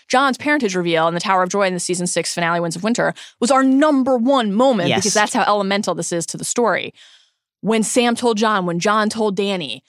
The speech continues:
Speaker 1: when Bran and Sam pieced together that there had been an annulment in a marriage and that Jon was the true born heir,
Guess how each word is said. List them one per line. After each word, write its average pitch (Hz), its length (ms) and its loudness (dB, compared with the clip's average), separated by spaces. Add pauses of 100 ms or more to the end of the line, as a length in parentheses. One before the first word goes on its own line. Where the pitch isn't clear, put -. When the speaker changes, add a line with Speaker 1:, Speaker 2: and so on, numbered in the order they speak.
(160)
Speaker 1:
when 214 240 2
Bran 233 320 2
and 226 100 0
Sam 208 240 0
pieced 214 300 -4
together 196 480 2
that 180 340 0 (100)
there 190 180 0
had 202 120 0
been 208 100 0
an 220 120 0
annulment 214 360 0
in 196 80 0
a 196 40 0
marriage 202 420 0
and 170 80 -4
that 170 60 -2
Jon 185 180 0
was 196 120 -4
the 196 40 -6
true 202 160 -4
born 220 140 -2
heir, 196 140 -2